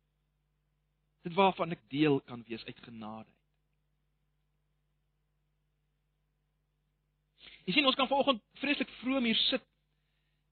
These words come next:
Terwyl as ons eerlik is, hoe reer ons met dinge rondom ons wat ons reken ons lewens betekenis kan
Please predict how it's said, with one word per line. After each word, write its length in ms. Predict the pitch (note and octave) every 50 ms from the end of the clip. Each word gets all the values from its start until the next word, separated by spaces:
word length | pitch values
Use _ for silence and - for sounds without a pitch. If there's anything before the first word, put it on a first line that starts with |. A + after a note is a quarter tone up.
| _ _ _ _ _ _ _
Terwyl 380 | - - G3+ F3+ C4+ D#4 D#4 E4
as 80 | D#4+ -
ons 140 | C4+ A#3+ F#3 D#3 _ _ _ _ _
eerlik 420 | - C4 E4 F4+ F4+ E4 D4+ -
is, 220 | - A3+ A3 - - - - - _ _ _ _ _ _ _ _ _ _ _ _ _ _ _ _ -
hoe 120 | E3+ A3+ B3+
reer 340 | G#3+ F#3+ G3+ A#3 D4 E4 D#4+
ons 180 | D#4+ D4+ - - A3+
met 120 | G#3+ F3 E3
dinge 220 | C4+ D#4 F4+ F4 D4
rondom 360 | A#3 B3+ C4+ - A3+ F#3+ G3
ons 400 | F#3+ D#3+ D3+ D3 C#3 C#3+ D3+ - - - - - _ _ _ _ _ _
wat 160 | - G3+ - B3
ons 160 | B3 A3 -
reken 680 | F#3 G3+ - G#3+ D4+ F4 - - A3+ G3 G3 G3 F#3+ - _ _ _ - A3
ons 140 | A#3 - -
lewens 320 | F#3+ G#3 A#3+ A#3 B3+ A3+ -
betekenis 480 | - - - A#3+ A#3 - A#3+ G#3+ G3+ -
kan 120 | G3+ F#3+